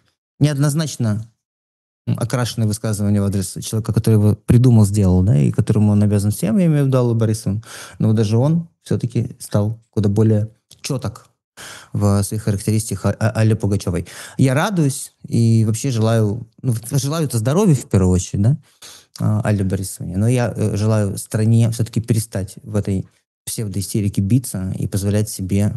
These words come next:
в принципе, даже, даже думать в сторону уничтожения великого имени великой артистки.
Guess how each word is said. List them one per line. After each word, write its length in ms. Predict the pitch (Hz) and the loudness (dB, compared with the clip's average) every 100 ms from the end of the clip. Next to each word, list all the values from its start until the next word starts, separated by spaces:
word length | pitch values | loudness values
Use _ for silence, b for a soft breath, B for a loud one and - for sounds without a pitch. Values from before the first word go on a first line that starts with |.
| - | -6
в 20 | |
принципе, 420 | - 98 104 - 87 | -2 -2 -2 -4 -4
даже, 220 | 95 87 | -4 -4
даже 240 | 69 98 101 | -4 -2 2
думать 420 | 120 127 92 - | 2 2 0 -6
в 60 | - | -6
сторону 520 | 104 101 98 95 104 113 | -2 0 2 0 -2 -4
уничтожения 540 | 104 92 - 101 104 95 | -2 -2 -2 0 2 2
великого 340 | 98 98 92 | 0 -2 0
имени 260 | 95 92 90 | 0 0 -2
великой 260 | 87 90 90 | -4 -4 -4
артистки. 440 | 82 - - _ | -6 -10 -12 _